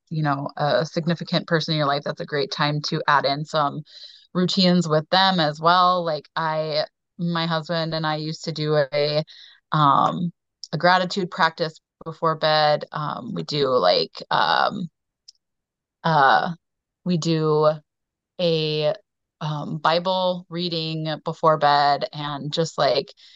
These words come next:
winding down that way with your partner, um, can really be a great way to, like, reconnect with them at night too. So.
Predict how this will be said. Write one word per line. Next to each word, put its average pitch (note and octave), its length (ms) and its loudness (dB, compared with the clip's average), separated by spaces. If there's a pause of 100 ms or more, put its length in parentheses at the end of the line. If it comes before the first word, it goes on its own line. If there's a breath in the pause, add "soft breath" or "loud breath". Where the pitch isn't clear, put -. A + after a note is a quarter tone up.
(200 soft breath)
winding G3+ 420 4
down D#3 220 4
that C#3 200 0
way E3+ 180 4
with E3 220 -2
your D3 340 -6
partner, G3 500 0 (580 loud breath)
um, D3+ 300 4
can E3+ 200 2
really D#3+ 280 2
be D3+ 400 -2
a D#3+ 80 -2
great D#3 260 0
way D3+ 200 0
to, - 180 -8
like, D#3 240 0
reconnect D#3 560 -8
with - 120 -12
them B2 200 0
at - 80 -4
night A2+ 260 -8
too. D3 360 -6
So. D3 420 0